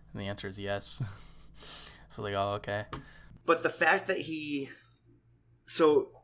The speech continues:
Speaker 2: then they go, like, uh, "If you hold on to your spirit, your fighting spirit,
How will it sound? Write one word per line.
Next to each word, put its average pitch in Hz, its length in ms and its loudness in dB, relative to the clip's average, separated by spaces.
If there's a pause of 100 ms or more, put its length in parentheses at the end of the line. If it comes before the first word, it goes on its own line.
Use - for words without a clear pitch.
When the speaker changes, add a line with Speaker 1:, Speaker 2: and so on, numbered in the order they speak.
(100)
Speaker 2:
then 185 220 6
they 196 100 8
go, 160 200 8
like, 127 380 4 (500)
uh, 127 320 6
"If 123 120 0
you 147 60 2
hold 175 220 6
on 160 220 10
to 147 60 -4
your 135 160 4
spirit, 123 600 4
your 120 100 2
fighting 135 360 4
spirit, 98 560 0